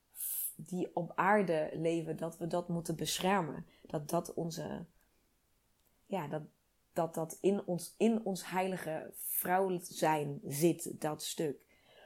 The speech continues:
Dat we onze seksualiteit uitleven. Dat we mooie wezens zijn die zichzelf mogen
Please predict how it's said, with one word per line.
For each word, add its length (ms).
Dat 240
we 300
onze 240
seksualiteit 920
uitleven. 640
Dat 160
we 100
mooie 580
wezens 600
zijn 360
die 120
zichzelf 500
mogen 480